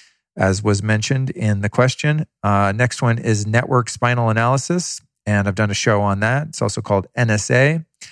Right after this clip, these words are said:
Craniosacral therapy, high intensity P E M F treatment by Pulse Centers. Now, I have to say, out of all the things here, I'm looking at my list, I would say that the Pulse Centers P E M F has probably,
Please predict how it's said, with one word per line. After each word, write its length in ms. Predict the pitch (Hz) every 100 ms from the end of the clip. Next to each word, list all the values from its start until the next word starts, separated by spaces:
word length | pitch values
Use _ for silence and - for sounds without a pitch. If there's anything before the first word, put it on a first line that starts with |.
| - - -
Craniosacral 720 | - 143 135 123 143 139 147
therapy, 460 | 156 147 147 175 190 _ _ _ - - - _ -
high 200 | 131 151
intensity 680 | 147 127 147 143 - 135 131
P 460 | - 151 147 143
E 40 | 143
M 160 | 123
F 240 | 127 139 -
treatment 500 | - 156 160 180 104
by 160 | 107
Pulse 360 | 107 - 135 143
Centers. 600 | - 160 151 175 185 -
Now, 340 | 120 123 123 -
I 100 | 139
have 180 | 254
to 80 | -
say, 180 | - 196
out 80 | 139
of 120 | 123 -
all 340 | - 87 208 208
the 100 | 190
things 360 | - 180 160
here, 200 | - 131
I'm 120 | 131 127
looking 200 | 135 139
at 60 |
my 120 | 127
list, 440 | 120 120 127 123 - - - _
I 100 | -
would 160 | 175 277
say 160 | - 196
that 180 | 175
the 80 | 139
Pulse 360 | - - 139 147
Centers 420 | 165 156 165 139
P 360 | - 165 151 143
E 40 |
M 140 | 120
F 240 | 113 127 135
has 260 | 135 123 110 -
probably, 880 | - 175 226 233 202 196 190 175